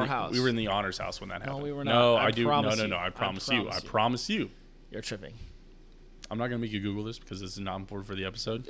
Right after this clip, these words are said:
Speaker 2: <laughs>
Speaker 1: but I want you to know that you're wrong. You can Google it.
Speaker 2: I
Speaker 1: But,
Speaker 2: will.
Speaker 1: all right. Listen, we can't, you know. Listen, we're still gonna remain true to who we are, even if we are doing a fairly serious episode today.
Speaker 2: <laughs>
Speaker 1: But, um, <clears throat> you know, and I think that's the thing, is that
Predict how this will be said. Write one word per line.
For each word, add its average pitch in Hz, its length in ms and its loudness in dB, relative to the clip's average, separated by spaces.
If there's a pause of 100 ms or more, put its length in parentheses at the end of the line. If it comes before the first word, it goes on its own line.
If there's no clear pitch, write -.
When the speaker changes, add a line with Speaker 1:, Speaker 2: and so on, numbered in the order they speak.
(120)
Speaker 2:
<laughs> - 120 -20
Speaker 1:
but 104 80 4
I 104 40 4
want 107 220 0
you 107 60 0
to 98 40 -2
know 92 120 -4
that 87 100 -8
you're 82 100 -10
wrong. - 180 -10 (1000)
You 143 120 6
can 165 60 4
Google - 260 0
it. - 80 -14 (380)
Speaker 2:
I 127 60 -8
Speaker 1:
But, - 140 0
Speaker 2:
will. - 80 -12 (220)
Speaker 1:
all 87 60 -2
right. - 160 -6 (720)
Listen, 104 280 0
we 107 120 0
can't, 104 300 0
you 104 140 -2
know. 98 120 -8 (680)
Listen, - 180 -6
we're 135 80 2
still 190 160 6
gonna 147 140 6
remain 110 240 2
true 107 180 -6
to 95 80 -6
who 101 100 -8
we 92 120 -4
are, 87 260 -10
even 101 180 -6
if 92 80 -14
we 95 100 -8
are 87 100 -6
doing 90 180 -8
a 87 100 -6
fairly 90 360 0
serious 101 300 -2
episode 196 280 -2
today. 175 240 -2 (260)
Speaker 2:
<laughs> - 280 -6
Speaker 1:
But, 180 320 12
um, 127 420 8 (160)
<clears throat> - 680 -10
you 160 100 8
know, 110 240 6 (680)
and 156 80 8
I 190 60 12
think 196 160 2
that's 190 180 6
the 151 80 -10
thing, 226 200 2
is 143 100 2
that 123 220 0